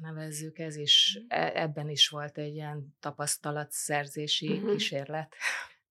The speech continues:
Speaker 2: Na de kaland, performance, mert gyakorlatilag, ö, teljes ösztűz zúdult rád, és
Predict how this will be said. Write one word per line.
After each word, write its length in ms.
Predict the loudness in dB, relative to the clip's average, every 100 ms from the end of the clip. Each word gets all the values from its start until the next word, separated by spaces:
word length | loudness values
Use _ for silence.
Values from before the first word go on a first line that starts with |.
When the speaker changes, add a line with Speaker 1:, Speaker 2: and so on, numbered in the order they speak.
| _ _
Speaker 2:
Na 160 | 2 8
de 340 | 8 8 4 _ _ _ _ _
kaland, 680 | 4 6 8 8 6 4 2 -6 _
performance, 960 | 2 2 2 4 4 4 0 0 -4 0
mert 360 | 2 2 -2 -4
gyakorlatilag, 920 | 0 2 6 8 8 4 2 2 0
ö, 280 | -2 0 -2 -4 -8 -20 -20 _ _ _ _
teljes 400 | 6 6 2 -2
ösztűz 640 | -6 -8 -8 -12 -10 -12 -16 _
zúdult 600 | -8 -4 -4 -4 -8 -4
rád, 300 | -2 0 0
és 280 | 0 0